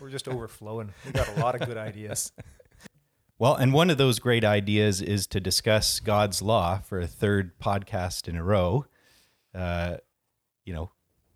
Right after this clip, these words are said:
Speaker 2: hopefully we have more than a couple dozen listeners by the time we're done here, but,
Speaker 1: Oof.
Speaker 2: uh, <laughs>
Speaker 1: No, it's been, uh, it's been so, so encouraging to hear the, the
Speaker 2: Mm.
Speaker 1: many, uh, emails and, and comments that we've had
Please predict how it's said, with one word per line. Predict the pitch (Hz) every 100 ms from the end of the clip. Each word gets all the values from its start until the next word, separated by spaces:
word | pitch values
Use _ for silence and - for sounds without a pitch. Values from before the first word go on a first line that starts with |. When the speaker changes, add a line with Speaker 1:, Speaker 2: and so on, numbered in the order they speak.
| _
Speaker 2:
hopefully | - 101 104
we | 95 92
have | 87
more | 92 92
than | 85 85
a | 80 78 - -
couple | 101 90
dozen | 92 90 90
listeners | 87 104 92 90 95
by | - 85
the |
time | 87 95 92
we're | 87
done | 82 104 98
here, | 98 98
but, | 131 95 -
Speaker 1:
Oof. |
Speaker 2:
uh, | 95 90 92 - - - - 196 - 262 - 208 - -
<laughs> | 156 - 180 - - - - - - - - - - 170 139
Speaker 1:
No, | 143 139
it's | 165 -
been, | 214 196 165
uh, |
it's | 143 135 190 -
been | 214 160
so, | - 160 151 156 147 - - _
so | - - 170
encouraging | 151 - 143 143 139 131
to | 127
hear | - 139 135 127 113 - - -
the, | 131 127 120 107 -
the | 90 123
Speaker 2:
Mm. |
Speaker 1:
many, | 127 131 127 123
uh, | 117 113 -
emails | 135 127 123 123 117
and, | 123 113 -
and | 123
comments | - 123 123 117 -
that | 123
we've | 120 110
had | 120 113 113 104